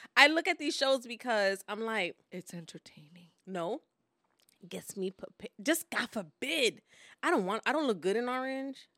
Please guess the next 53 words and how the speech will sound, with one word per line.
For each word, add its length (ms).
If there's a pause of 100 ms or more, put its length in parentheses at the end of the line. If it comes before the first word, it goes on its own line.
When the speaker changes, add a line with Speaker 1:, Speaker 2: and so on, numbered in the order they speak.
(880)
Speaker 1:
I 40
don't. 320 (160)
Speaker 2:
Orange 300
is 140
the 80
new 100
black. 220 (100)
I 60
mean, 320 (120)
Speaker 1:
Yeah. 200 (240)
No, 200
I 100
don't. 180 (100)
No. 460
Speaker 2:
it's, 120
Speaker 1:
I 80
Speaker 2:
it's 160
Speaker 1:
mean, 120
Speaker 2:
not 20
all 240
orange. 420
I've 120
seen 220
beige. 440 (800)
Speaker 1:
Right. 160 (140)
I 80
don't 160
look 160
good 160
in 120
any 200
of 80
those 160
colors 220
like 160
that. 200 (240)
So 400 (340)
I 60
don't 220
want 220
to, 120
but 140
I'm 180
like, 220
if 200
I 140
had 300 (160)
to, 120 (1040)
I 100
know 180
how 160
to 100
survive. 640